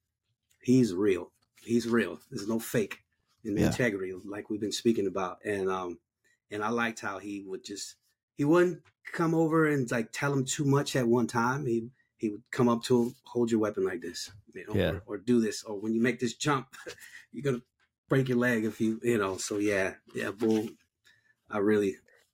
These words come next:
Speaker 1: really admired him on that episode.
Speaker 3: We've all had those moments where we're the replacement, where we're the
Speaker 2: Yeah.
Speaker 3: new guy.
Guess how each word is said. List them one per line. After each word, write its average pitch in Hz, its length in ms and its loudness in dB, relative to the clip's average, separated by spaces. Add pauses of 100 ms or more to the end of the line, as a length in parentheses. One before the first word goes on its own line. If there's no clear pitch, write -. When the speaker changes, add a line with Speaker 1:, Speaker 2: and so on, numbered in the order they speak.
(260)
Speaker 1:
really 123 260 4
admired 98 380 -2
him 90 160 -6
on 87 80 -2
that 87 200 -8
episode. 120 220 -2
Speaker 3:
We've 117 180 4
all 139 200 4
had 139 240 2
those 110 260 2
moments 104 440 0
where 98 200 0
we're 98 240 4
the 101 140 2
replacement, 90 720 -2
where 95 160 0
we're 101 240 4
the 92 100 2
Speaker 2:
Yeah. 90 60 0
Speaker 3:
new 92 160 0
guy. - 320 -6